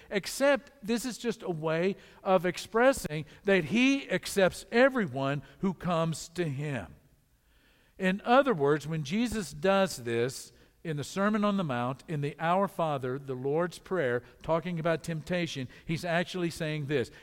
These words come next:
"Lead us not into temptation" is another way of saying,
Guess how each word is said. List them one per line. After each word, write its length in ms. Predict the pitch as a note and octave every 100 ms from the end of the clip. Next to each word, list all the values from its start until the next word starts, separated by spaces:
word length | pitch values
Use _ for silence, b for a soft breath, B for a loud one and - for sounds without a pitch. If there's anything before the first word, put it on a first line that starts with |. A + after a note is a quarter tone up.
| B
"Lead 240 | D#3 E3+
us 140 | D#3 D#3
not 260 | D#3+ F#3
into 240 | G#3 - G3
temptation" 800 | F#3 F3+ - D3 B2 - C#3 b b
is 180 | F3 C#3+
another 400 | C#3+ D3 D#3+ E3
way 240 | D#3+ D#3+
of 140 | E3 -
saying, 460 | - D#3+ C3 A#2+